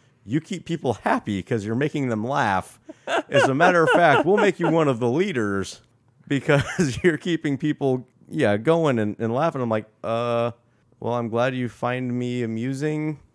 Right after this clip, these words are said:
and that I can be your clown." <laughs> I guess.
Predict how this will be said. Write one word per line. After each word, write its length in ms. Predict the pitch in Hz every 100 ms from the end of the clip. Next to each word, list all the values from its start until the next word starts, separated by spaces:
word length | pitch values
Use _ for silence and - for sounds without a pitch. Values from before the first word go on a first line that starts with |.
| _ _ -
and 200 | 117 120
that 100 | 117
I 120 | 120
can 180 | - 113
be 100 | 123
your 160 | 120
clown." 600 | 107 131 143 131 120 135 - -
<laughs> 1700 | 508 466 - 523 - - 508 - 494 453 - 494 - - 466 - 466 -
I 100 | 104
guess. 560 | 101 107 123 - -